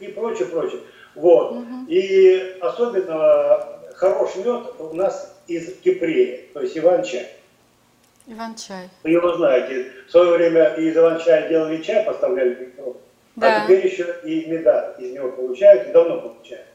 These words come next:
Speaker 2: Фантастично.
Speaker 1: Он самый великолепный медонос.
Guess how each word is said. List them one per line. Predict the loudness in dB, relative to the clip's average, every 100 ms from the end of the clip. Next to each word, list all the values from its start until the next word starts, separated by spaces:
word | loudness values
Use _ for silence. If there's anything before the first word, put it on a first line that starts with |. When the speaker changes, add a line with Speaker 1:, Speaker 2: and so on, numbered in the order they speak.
| -12
Speaker 2:
Фантастично. | -10 -6 2 4
Speaker 1:
Он | 2
самый | -2 -4 -4 -8 -10 -14 -12
великолепный | -10 0 0 4 0 0 -2 -2 -4
медонос. | -14 -14 -10 -8 -8